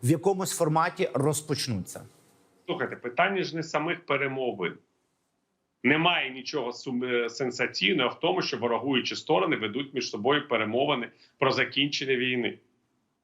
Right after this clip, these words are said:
Speaker 2: Питання умов і результатів перемовин, розумієте? Я якраз в самих перемовинах про закінчення війни не бачу ані ніякої проблеми, ані ніякої сенсації.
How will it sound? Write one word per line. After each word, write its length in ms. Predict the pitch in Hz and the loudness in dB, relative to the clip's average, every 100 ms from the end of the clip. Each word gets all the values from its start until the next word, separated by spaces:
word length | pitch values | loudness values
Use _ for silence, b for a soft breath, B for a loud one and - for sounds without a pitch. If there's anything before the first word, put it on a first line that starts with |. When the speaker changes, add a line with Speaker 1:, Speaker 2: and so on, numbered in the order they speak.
| _ _ | _ _
Speaker 2:
Питання 500 | 160 160 180 175 160 | 2 4 2 0 -4
умов 440 | 160 156 165 185 | -2 0 2 2
і 40 | 170 | 2
результатів 680 | 156 160 151 160 - - - | -2 -6 0 2 0 -8 -10
перемовин, 460 | 92 85 78 73 | -10 -8 -12 -16
розумієте? 440 | 85 92 117 151 147 _ _ _ _ _ _ _ _ _ | -16 -4 0 0 -2 _ _ _ _ _ _ _ _ _
Я 260 | 113 180 202 | 2 2 2
якраз 260 | - 131 | -4 -10
в 20 | |
самих 380 | - 147 165 160 | -4 -2 -2 -4
перемовинах 640 | 151 139 139 160 143 113 101 | 0 0 0 -2 -2 -4 -8
про 140 | 113 | -10
закінчення 500 | 110 120 131 - 110 | -10 -4 -4 -2 -4
війни 280 | 107 147 190 | -2 0 2
не 80 | 131 | 4
бачу 300 | 139 147 131 | 2 2 -2
ані 160 | 123 | -2
ніякої 480 | 120 113 131 123 120 | -2 0 0 2 -2
проблеми, 520 | 104 127 120 165 160 | -4 -4 0 0 2
ані 80 | 113 | 0
ніякої 320 | 113 135 - | 0 -2 -2
сенсації. 640 | 127 135 127 123 92 - | -6 -6 0 0 0 -8